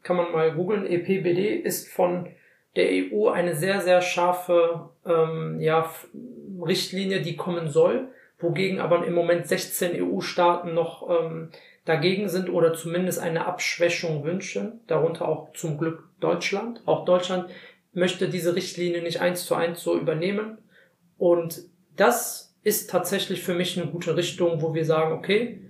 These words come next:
wir vergessen nicht, unseren alten Bestand zu sanieren, aber wir machen's nicht so unattraktiv, dass die jungen Leute sagen, „Nee,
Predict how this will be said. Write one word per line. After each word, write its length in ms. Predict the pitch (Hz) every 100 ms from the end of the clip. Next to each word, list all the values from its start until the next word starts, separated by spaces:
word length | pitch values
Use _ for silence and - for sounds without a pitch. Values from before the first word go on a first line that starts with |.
| -
wir 100 | -
vergessen 500 | 175 165 196 196 208
nicht, 360 | 190 185 - - -
unseren 260 | 180 170
alten 340 | - 180 - 170
Bestand 380 | 160 - 180 175
zu 140 | 175
sanieren, 580 | 160 156 190 247 269 - _ _ - -
aber 300 | 175 180 165
wir 100 | 170
machen's 380 | 170 185 185 -
nicht 160 | 185 -
so 160 | 180
unattraktiv, 680 | 190 180 - 160 - 185 175
dass 200 | 170 -
die 80 | 160
jungen 220 | 175 170
Leute 260 | 170 165 165
sagen, 260 | 160 156
„Nee, 380 | 160 175 190 -